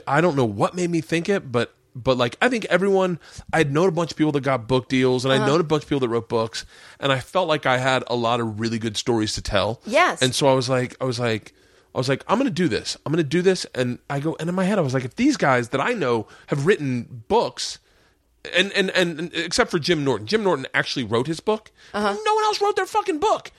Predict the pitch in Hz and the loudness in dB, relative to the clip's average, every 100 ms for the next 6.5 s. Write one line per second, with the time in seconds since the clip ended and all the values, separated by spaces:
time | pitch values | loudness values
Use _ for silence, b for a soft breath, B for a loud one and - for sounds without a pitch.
0 | - 294 403 302 359 453 208 131 92 - | -6 -2 -2 0 0 2 2 0 -2 -2
1 | 311 320 214 214 220 349 453 508 508 453 | 0 0 2 2 2 2 0 0 0 2
2 | 415 403 453 453 349 - _ 277 320 302 | 0 2 2 2 -2 -8 _ 0 0 0
3 | 302 285 277 - 240 226 233 240 233 220 | 2 0 -2 -6 -6 -4 -2 2 4 2
4 | 208 220 226 226 202 202 190 180 165 147 | 2 0 0 0 -2 -4 -2 2 2 4
5 | 247 190 127 123 120 117 151 247 190 262 | 2 2 0 0 0 0 2 2 0 -2
6 | 160 156 151 175 202 | -4 -4 -2 0 -2